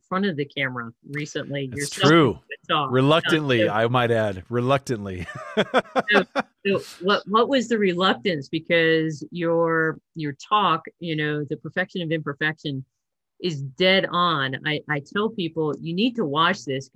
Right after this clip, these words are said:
Speaker 1: I, I said, "Because to me, this is your take at a solution or proposal, s-, proposed solution to answer the question of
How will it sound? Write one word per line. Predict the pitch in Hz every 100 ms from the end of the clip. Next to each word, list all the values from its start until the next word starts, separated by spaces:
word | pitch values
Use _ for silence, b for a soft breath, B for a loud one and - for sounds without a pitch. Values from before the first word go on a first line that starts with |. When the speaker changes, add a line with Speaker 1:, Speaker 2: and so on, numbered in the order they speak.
| 156 - 147
Speaker 1:
I, | 139 -
I | 143
said, | - 160
"Because | 127 147 - 285 175 156 - _ _ _ _ _ - -
to |
me, | 185 196 226 220 202 190 -
this | 151 208 226
is | 196 151
your | 170 202
take | 208 175 165 156 - 160
at | 156 151 147 -
a | 143
solution | - - 160 147 180 226 226 151 131 123
or | 139 139
proposal, | 147 - 190 233 220 170 156 143
s-, | - 143 156 -
proposed | 165 - 202 185
solution | 160 151 - 147 147 _ _ _ -
to | - 175
answer | 196 226 254
the | 208
question | 170 170 170 160
of | 156